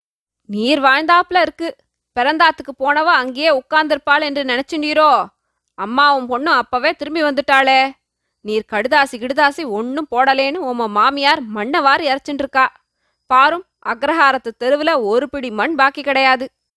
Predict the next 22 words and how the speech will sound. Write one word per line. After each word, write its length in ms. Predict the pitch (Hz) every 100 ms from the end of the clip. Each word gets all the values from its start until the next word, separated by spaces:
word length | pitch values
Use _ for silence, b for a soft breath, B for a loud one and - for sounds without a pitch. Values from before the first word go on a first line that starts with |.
| _ _ _ _ _ -
சம்பு 300 | 302 330 403
சாஸ்திரி 460 | 381 330 320 302 302
மேலே 380 | 254 247 285 311
தீக்ஷிதரிடம் 720 | 247 262 - 392 359 311 254 240
பேச 240 | 226 233 233 247 -
விரும்பவில்லை. 600 | 196 233 233 220 220 220 - _ _ -
உடனே 340 | 247 277 277 277
நெடுங்கரைக்கு 600 | 240 233 294 294 262 262
புறப்பட்டு 440 | 247 240 247 269 262
போக 240 | 254 247
வேண்டுமென்று 580 | 247 247 247 254 240 254 254 _
சாஸ்திரியின் 720 | - 330 330 392 - 320 269
மனத்தில் 420 | 233 226 - 247 -
தீர்மானமாகிவிட்டது. 1080 | - 233 294 269 208 214 214 220 220 214 220 - _ _ _ _
எனவே 380 | 226 226 226 254 -
அவர், 360 | - 233 285 214 _ _ _ _ _
"சரி, 280 | - 190 180
நீங்க 220 | 190 180 180
போயிட்டு 340 | 196 277 392
வாங்கோ 240 | 294 220
தீக்ஷிதர் 440 | 208 220 226 214 208
வாழ், 160 | 247